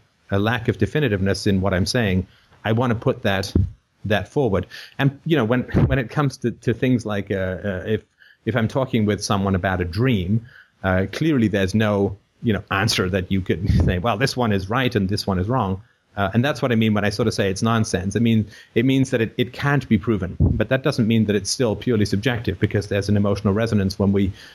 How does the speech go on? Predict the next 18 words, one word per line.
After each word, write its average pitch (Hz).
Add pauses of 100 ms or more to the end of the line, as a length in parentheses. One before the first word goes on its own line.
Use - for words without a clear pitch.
(120)
have 117
an 107
interpretation 98
that -
fits, -
particularly 101
with 92
deeply 98
emotional 90
topics. 92 (500)
So 92
nonsense 147
doesn't 117
mean 110
that, 98
uh, 98
it's 110
junk. 104